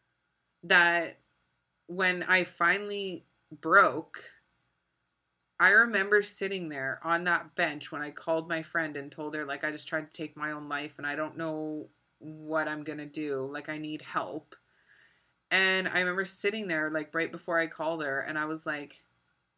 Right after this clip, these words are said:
"What?" Like, I was just sitting there on this bench at the lake, and I was, like, sitting thinking, "When was the last time I just did this? Like, when was the last time I just sat by myself?"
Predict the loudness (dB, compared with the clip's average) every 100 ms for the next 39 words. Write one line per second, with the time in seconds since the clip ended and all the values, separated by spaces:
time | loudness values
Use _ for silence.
0 | _ _ _ _ _ _ _ _ _ _
1 | _ _ _ _ -18 -10 -6 -6 -8 -14
2 | -4 2 6 6 4 0 -4 -2 -2 -2
3 | -2 0 0 -4 -10 -4 -2 -2 -6 -8
4 | -10 -12 _ _ _ _ _ _ _ _
5 | _ _ _ 2 2 2 -2 0 0 0
6 | -4 -14 -20 _ 2 4 4 2 0 -2
7 | -4 -14 _ _ _ _ -10 -2 0 0
8 | -2 -4 -6 -4 -6 -6 -10 _ -6 -4
9 | 0 0 0 2 2 2 -2 -2 -2 -2
10 | -6 -8 _ _ -6 -6 -8 -10 -6 -6
11 | -6 -12 -10 -2 0 0 -2 -2 0 0
12 | 0 -2 -2 -6 -6 -2 0 0 -2 -4
13 | -6 -6 -6 -8 _ _